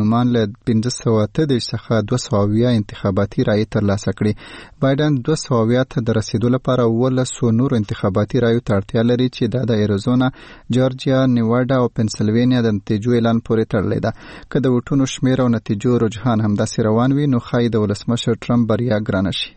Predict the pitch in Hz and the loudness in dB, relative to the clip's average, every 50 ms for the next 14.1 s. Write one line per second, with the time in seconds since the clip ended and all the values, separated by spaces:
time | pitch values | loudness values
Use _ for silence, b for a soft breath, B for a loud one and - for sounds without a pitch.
0 | - - 120 113 110 107 107 107 101 98 104 104 101 123 113 113 107 104 123 131 | -4 -2 0 2 2 2 2 2 0 0 0 0 0 0 0 0 0 0 0 0
1 | 139 139 131 - - 117 104 117 117 - - 110 104 - - - 113 113 117 123 | 0 0 -2 -2 -2 -2 0 0 -2 -2 -2 -2 -4 -2 -2 0 0 2 2 2
2 | 127 - - 117 107 104 95 101 110 110 117 123 127 - - 139 135 B B B | 0 0 0 0 0 2 2 2 2 2 2 0 0 0 -2 -2 -2 B B B
3 | B B B B B - 123 127 147 143 143 127 120 117 113 110 - 127 127 131 | B B B B B 0 2 2 2 2 2 2 2 2 0 0 0 0 0 0
4 | 131 - - 131 120 120 107 113 107 110 107 110 113 117 113 - - 120 - - | 0 -2 -2 -2 0 0 0 0 0 0 0 2 2 2 0 0 -2 -4 -2 -2
5 | - 123 117 117 - - 123 113 - - 120 - 135 - - 127 113 110 104 - | -2 0 0 0 0 -2 -2 -4 -4 -6 -8 -8 -8 -6 -2 0 2 0 0 0
6 | - 110 101 - 127 113 107 104 104 110 107 104 107 104 98 101 101 101 98 98 | -2 -2 -2 0 0 0 0 0 0 0 0 0 0 2 2 2 2 2 2 2
7 | 101 98 113 110 B B B B B B B 120 - - 113 104 120 113 - - | 0 0 -2 -4 B B B B B B B -4 -2 -2 -2 0 0 -2 -2 -2
8 | 110 107 107 117 123 - - - 131 135 120 120 110 - - 110 107 107 107 113 | -2 0 2 0 0 -2 -2 -2 0 0 0 0 -2 -2 0 0 2 2 2 2
9 | 120 123 117 - 107 113 113 110 104 - - 131 117 117 101 95 - - 131 - | 2 2 0 -2 -2 0 0 0 0 -2 -4 -4 -2 0 -2 -2 -2 -6 -10 -6
10 | - 110 - - - - - 110 - - - 117 107 107 - - 101 98 98 - | -6 -6 -6 -8 -6 -2 -2 -2 -2 -2 -2 -2 -2 -2 -2 -2 -2 -2 0 0
11 | 113 110 107 107 120 117 120 131 135 127 117 110 110 110 117 120 127 135 - - | 0 2 2 2 2 2 0 2 2 2 2 0 0 -2 -2 -2 -4 -2 -2 -2
12 | 127 - - 120 110 110 120 123 127 120 117 113 104 104 110 117 120 - - - | -4 -2 0 -2 0 0 2 2 2 0 0 0 0 2 2 0 0 -2 -2 -2
13 | 127 110 101 - - 107 90 104 101 104 110 - - - 101 82 90 - - - | 0 0 0 -2 -4 -4 -2 0 0 0 0 -2 -2 -4 -4 -4 -4 -4 -4 -2
14 | 107 95 | 0 0